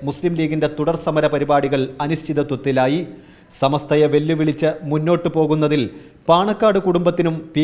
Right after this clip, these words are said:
കെ കുഞ്ഞാലിക്കുട്ടിക്കും താൽപ്പര്യവുമില്ല. മുസ്ലിം ലീഗിലെ സലഫി സ്വാധീനമുള്ള നേതാക്കളാണ് സമരം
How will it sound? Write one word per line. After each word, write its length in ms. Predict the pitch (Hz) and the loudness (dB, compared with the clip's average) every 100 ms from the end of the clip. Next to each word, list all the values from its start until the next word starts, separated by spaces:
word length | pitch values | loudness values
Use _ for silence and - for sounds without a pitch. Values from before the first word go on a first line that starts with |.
| 156 | 0
കെ 80 | 180 | 0
കുഞ്ഞാലിക്കുട്ടിക്കും 720 | 175 165 156 151 151 143 151 139 - | 0 0 0 0 -4 -4 -4 -4 -2
താൽപ്പര്യവുമില്ല. 760 | 143 147 151 147 143 127 127 143 175 - - - _ _ 156 | 0 0 0 0 0 0 2 0 0 -6 -20 -20 _ _ -6
മുസ്ലിം 340 | 170 - 247 226 | -4 -2 -2 -2
ലീഗിലെ 320 | 226 196 202 185 - - | 0 2 2 0 -4 -2
സലഫി 360 | 170 196 196 208 | 0 0 -2 -4
സ്വാധീനമുള്ള 680 | 190 175 180 196 185 175 165 160 | 0 0 0 0 0 0 2 2
നേതാക്കളാണ് 680 | 147 165 165 170 156 156 135 104 - - | 2 2 2 2 2 2 0 -2 -6 -2
സമരം 340 | 147 170 175 | 0 0 0